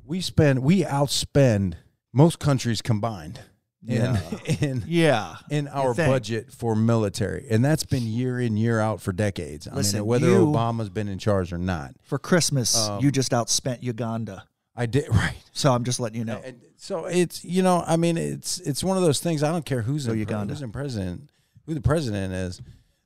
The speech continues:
Speaker 1: Um, that Spending Act is gonna get passed almost every year, no matter what. I mean,
Speaker 2: Yeah.
Speaker 1: it's, it's,
Speaker 2: Yep, yep,
Speaker 1: you
Speaker 2: yep.
Speaker 1: know, one, one of the, one of the things that they've, uh, that they've voted on as well is,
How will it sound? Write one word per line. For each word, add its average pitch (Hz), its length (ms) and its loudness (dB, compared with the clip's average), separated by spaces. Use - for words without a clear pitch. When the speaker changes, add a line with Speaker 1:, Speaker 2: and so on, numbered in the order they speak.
Speaker 1:
Um, 107 560 0
that 147 160 2
Spending 135 420 0
Act 101 260 -4
is 90 140 -4
gonna 98 220 -2
get 90 320 -6
passed 101 500 0
almost 107 380 -6
every 95 240 -4
year, 104 240 0
no 92 100 -2
matter 90 260 -6
what. 95 280 0
I 123 40 -4
mean, 123 120 0
Speaker 2:
Yeah. 120 180 0
Speaker 1:
it's, - 340 -6
it's, 113 440 -4
Speaker 2:
Yep, - 140 -18
yep, - 80 -16
Speaker 1:
you - 60 -8
Speaker 2:
yep. 113 40 -4
Speaker 1:
know, 104 200 -6
one, 135 240 -4
one 139 280 0
of 131 120 2
the, 113 260 2
one 139 220 6
of 123 60 4
the 113 100 6
things 117 380 4
that 107 200 2
they've, 107 300 2
uh, 101 240 4
that 101 220 0
they've 104 180 2
voted 104 320 2
on 98 140 2
as 92 120 0
well 110 320 4
is, 87 320 0